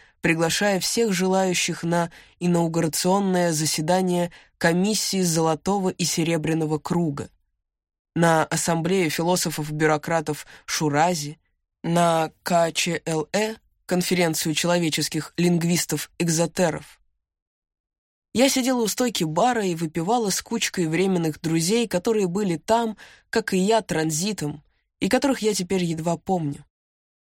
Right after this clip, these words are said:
Вели мы себя отвратительно. От ленивого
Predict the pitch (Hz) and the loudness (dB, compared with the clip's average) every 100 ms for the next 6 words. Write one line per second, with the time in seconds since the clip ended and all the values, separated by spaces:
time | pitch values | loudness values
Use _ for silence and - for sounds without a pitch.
0 | _ _ _ - 247 285 254 - 180 180 | _ _ _ 0 2 4 2 0 0 0
1 | 160 160 156 - - 156 151 _ _ _ | 0 -2 -4 -6 -8 -12 -14 _ _ _
2 | _ _ _ - 175 202 240 285 269 254 | _ _ _ -4 -2 2 2 4 4 2
3 | 226 233 226 | 0 0 0